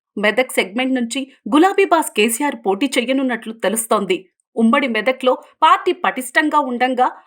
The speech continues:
ఆ నియోజకవర్గం నుంచి పోటీ చేసి గెలిచి, క్యాడర్లో మరింత జోష్ నింపాలని భావిస్తున్నారు. అయితే, సిట్టింగ్ ఎంపీల్లో కొంతమందికి పార్టీ టికెట్ ఇవ్వడం లేదని విశ్వసనీయ సమాచారం. అందులో కొంతమంది పోటీకి ఆసక్తి చూపడం లేదని,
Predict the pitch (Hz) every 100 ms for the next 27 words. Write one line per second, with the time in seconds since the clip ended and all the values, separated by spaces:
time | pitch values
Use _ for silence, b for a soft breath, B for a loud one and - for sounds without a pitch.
0 | - 370 339 269 370 453 403 370 330 294
1 | 277 285 - 196 190 269 294 277 254 175
2 | 185 233 302 359 b b - 311 370 415
3 | 311 302 190 196 269 302 214 214 262 277
4 | 226 240 240 220 220 170 - 226 226 254
5 | 226 196 175 - _ - 185 190 214 202
6 | B B - 392 466 453 403 311 320 277
7 | 269 269 _ 277 277 480 440 320 262 277
8 | 294 - - 269 - 311 269 - 285 233
9 | 233 240 262 240 226 220 233 - 240 262
10 | 392 415 320 233 233 170 170 226 240 220
11 | 165 - _ _ 180 175 226 262 285 285
12 | 269 277 254 285 b b 330 381 440 440
13 | - 185 196 254 277 233 202 233 233 247
14 | 247 247 254